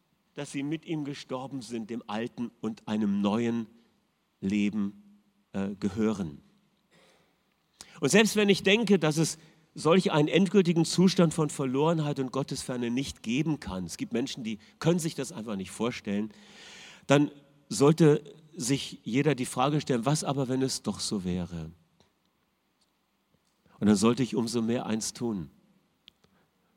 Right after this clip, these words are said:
Ich sollte die rettenden Worte sprechen.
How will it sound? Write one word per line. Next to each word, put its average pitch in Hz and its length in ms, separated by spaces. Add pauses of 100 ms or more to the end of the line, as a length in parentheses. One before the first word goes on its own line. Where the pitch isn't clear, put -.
(380)
Ich 87 100
sollte 101 300
die 85 140
rettenden 107 800
Worte 90 640
sprechen. 76 680